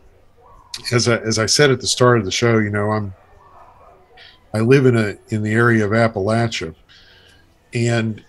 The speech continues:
sixty years ago, there were a number of volunteers who came into Appalachia to try to help lift it out of poverty. A number of them were from universities in the Northeast,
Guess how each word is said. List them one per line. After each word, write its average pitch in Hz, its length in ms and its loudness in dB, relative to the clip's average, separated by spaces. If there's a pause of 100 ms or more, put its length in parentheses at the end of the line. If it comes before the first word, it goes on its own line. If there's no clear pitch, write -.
(140)
sixty - 480 -4
years 127 380 4
ago, 107 440 0
there 113 180 0
were 113 120 2
a 110 40 -4
number 117 380 0
of 98 120 -4
volunteers 113 1000 -2
who 101 140 -6
came 110 400 -6
into 131 340 -2
Appalachia 104 800 -4
to 87 80 -12
try 110 260 -2
to 98 100 -4
help 104 280 -6
lift 113 340 -2
it 101 80 -4
out 101 220 -4
of 87 180 -12
poverty. 104 640 -4 (800)
A 110 60 -4
number 139 380 4
of 117 80 0
them 123 180 0
were 117 140 0
from 113 260 -6
universities 113 960 -2
in 95 120 -10
the 95 80 -8
Northeast, 104 920 -6